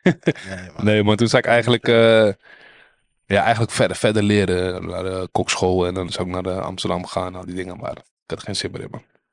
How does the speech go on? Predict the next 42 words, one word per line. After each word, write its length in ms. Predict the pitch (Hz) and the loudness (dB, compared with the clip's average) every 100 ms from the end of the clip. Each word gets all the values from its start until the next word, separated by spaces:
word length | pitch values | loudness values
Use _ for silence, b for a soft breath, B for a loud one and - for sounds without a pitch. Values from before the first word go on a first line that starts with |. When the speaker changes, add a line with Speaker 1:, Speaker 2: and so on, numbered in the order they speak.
| _ | _
Speaker 1:
Veel 240 | - 87 | -6 -6
in 100 | 90 | -6
de 100 | 90 | -10
feestdagen 520 | - 87 92 87 - 90 | -6 -4 0 0 0 -4
werken, 540 | 92 - 95 - - _ _ _ _ _ _ _ | -10 -10 -12 -12 -16 _ _ _ _ _ _ _
veel 120 | 113 | -6
geschreeuw 340 | 98 - 98 95 | -4 -4 -4 -4
in 40 | |
de 60 | 90 | -6
keuken, 580 | - 92 90 92 82 82 | -6 -6 -6 -8 -8 -6
weet 120 | 85 | -8
je 80 | 92 | -8
toch. 320 | - - - | -10 -12 -18
Soms 200 | - - | -10 -2
word 120 | 110 104 | 0 0
je 80 | |
on-, 360 | 104 95 95 85 | -2 -4 -6 -8
on-, 180 | 110 107 | -10 -10
ondergewaardeerd, 680 | 113 110 107 - 117 98 92 | -6 -2 -2 0 -2 0 -4
weet 180 | 92 - | -6 -10
je. 140 | 131 _ _ _ _ b b b | -14 _ _ _ _ b b b
Speaker 2:
Ben 180 | - 120 | -2 4
je 160 | 127 123 | 4 6
dus 180 | 123 123 | 2 4
na, 320 | 127 127 123 | 6 6 4
na 240 | 123 127 | 4 4
die, 360 | 117 117 117 117 | 4 4 4 6
eh, 340 | 117 113 113 110 | 6 8 8 6
na 200 | 107 113 | 4 4
die, 120 | 117 | 4
naar 140 | 123 117 | 4 4
dat 140 | 110 | 4
restaurant 460 | 117 - 113 110 101 | 2 0 2 2 0
was 100 | 98 | -2
het 80 | - | 2
klaar? 280 | 113 95 - | 4 4 0
Heb 160 | 107 | -2
je 60 | 113 | 2
daarna 220 | 117 113 | 4 6
niet 140 | 113 | 6
meer, 240 | 110 110 104 | 4 4 4
eh, 480 | 107 104 101 92 | 4 6 4 0